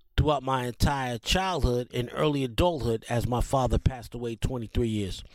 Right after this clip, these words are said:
Five dollars a month, and I'm telling you guys, you will love it. You can also get access. You will also have access to the ten-part greatest upsets in boxing history series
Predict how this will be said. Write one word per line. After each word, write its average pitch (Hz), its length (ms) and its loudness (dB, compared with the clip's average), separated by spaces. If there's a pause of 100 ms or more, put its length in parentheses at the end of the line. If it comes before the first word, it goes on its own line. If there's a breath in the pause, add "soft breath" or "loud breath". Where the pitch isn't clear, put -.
(380 loud breath)
Five 196 300 4
dollars 180 300 2
a 156 60 2
month, 202 420 2 (480 soft breath)
and 135 160 0
I'm 131 140 0
telling 170 380 2
you 156 180 2
guys, 135 420 0
you 135 140 0
will 127 200 2
love 139 280 2
it. 139 40 -4
You 123 260 -4
can 127 140 4
also 143 340 4
get 131 200 0
access. 139 680 0 (540 loud breath)
You 151 120 4
will 156 100 6
also 196 300 4
have 151 280 2
access 151 680 0 (540 loud breath)
to 151 100 4
the 143 80 -4
ten-part 165 720 0
greatest 156 480 2
upsets 165 480 2
in 127 140 -2
boxing 147 400 -4
history 139 380 2
series 117 440 -2